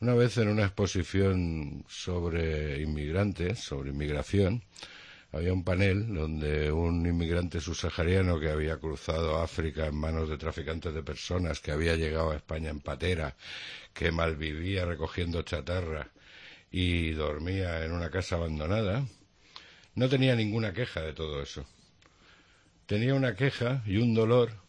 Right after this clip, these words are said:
porque aquí nadie era capaz de decir su nombre correctamente. Y eso le producía a él un gran dolor, porque decía que el nombre es la persona, que el nombre es lo que te individualiza,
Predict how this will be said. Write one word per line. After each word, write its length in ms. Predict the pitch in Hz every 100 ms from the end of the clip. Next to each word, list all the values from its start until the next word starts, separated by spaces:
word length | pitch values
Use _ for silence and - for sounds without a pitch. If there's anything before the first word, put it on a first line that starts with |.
| - -
porque 380 | 101 98 95 90
aquí 380 | - 123 123 107 - - - -
nadie 400 | 101 107 113 113
era 160 | 110
capaz 340 | 104 87 113 104 - - - - - _ _ - _ _ _ _ - -
de 120 | 101
decir 240 | 95 104
su 140 | 95 101
nombre 280 | 98 104 101
correctamente. 880 | 95 85 - 78 69 64 - - - - _ _ - - -
Y 120 | 107
eso 200 | 110 123
le 100 | 110
producía 500 | 92 90 82 104 101
a 80 | 101
él 120 | 104 98
un 140 | 98
gran 180 | 87 90
dolor, 240 | 98 131 - - - -
porque 440 | 104 82 82 80 - -
decía 440 | 85 - 107 101
que 280 | - 92 78 85
el 120 | 85
nombre 460 | 104 110 98 107 95 _ _ _ - _ -
es 220 | 90 82
la 140 | 78 67
persona, 500 | 65 - 67 62 - _ _ - - - - -
que 100 | 85
el 80 |
nombre 300 | 90 95 98
es 100 | 92
lo 100 | 92
que 100 | 78
te 100 | 71
individualiza, 800 | 73 69 69 67 65 78 78 -